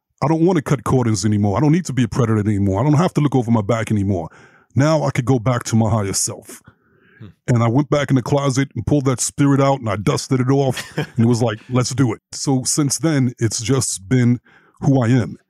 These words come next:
Speaker 1: And it's been an amazing partnership, an amazing journey,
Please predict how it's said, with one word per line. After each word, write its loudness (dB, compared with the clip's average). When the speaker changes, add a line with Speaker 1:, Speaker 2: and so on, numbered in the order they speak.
Speaker 1:
And 0
it's -4
been 2
an 4
amazing 4
partnership, -2
an 0
amazing 2
journey, 2